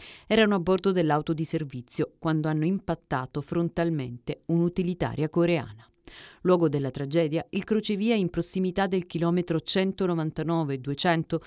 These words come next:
nel comune di Sellia Marina, a poche centinaia di metri dalla sede della Pol Service. Antonio e Massimiliano sono deceduti sul colpo. Ferito in modo grave il conducente della Kia Rio.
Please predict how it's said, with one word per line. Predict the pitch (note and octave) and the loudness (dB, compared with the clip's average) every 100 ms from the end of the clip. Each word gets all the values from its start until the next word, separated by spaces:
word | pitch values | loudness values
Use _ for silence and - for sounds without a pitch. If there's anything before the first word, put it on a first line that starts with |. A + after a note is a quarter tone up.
| - - | -12 0
nel | A3 G3+ | 0 2
comune | A3 G#3 A3 | 2 2 2
di | F3+ | 0
Sellia | D#3+ E3 E3+ E3+ | -2 0 0 0
Marina, | E3+ A#2+ A#2+ C3 _ | 0 -2 -6 -8 _
a | D#3+ | -4
poche | - F3+ E3+ | -2 -2 0
centinaia | - E3 D#3 E3+ F3 E3 | 0 -2 -2 -2 0 0
di | F3 | -2
metri | D#3+ A#2+ - C#3 | -4 -6 -10 -12
dalla | - F3 F3 | -2 0 2
sede | F3 - A#2 B2 - | 0 -4 -6 -8 -2
della | E3+ F3+ | 0 2
Pol | F3+ F3+ F3 | 2 -2 0
Service. | - - - _ - - - - - - - - | -4 -4 -10 _ -18 -18 -18 -20 -20 -20 -16 -4
Antonio | G3+ G#3 G#3 B3+ | 0 2 4 4
e | A#3 | 4
Massimiliano | F3+ - E3+ E3 F3 F3 - | 2 0 0 2 2 0 -2
sono | - A3 G#3 | -2 -2 2
deceduti | A3 A3+ G3 F#3+ A3 | 0 0 -2 -4 -6
sul | G3+ G#3 - | -4 -6 -6
colpo. | - - - - - - - - | -10 -10 -14 -20 -20 -20 -20 -10
Ferito | - F3 F#3+ E3 | 2 2 4 0
in | |
modo | D3 C3 | 0 -2
grave | C#3 D#3+ D#3+ D#3 - | 0 2 2 0 -4
il | G3+ | -4
conducente | - G#3 G3 G3+ F#3+ G3+ | 0 0 0 -2 -2 -2
della | G3 D#3 D3 | -2 0 -2
Kia | - F3+ F#3 | -4 -2 0
Rio. | F#3 B2+ A2 | 0 -4 -8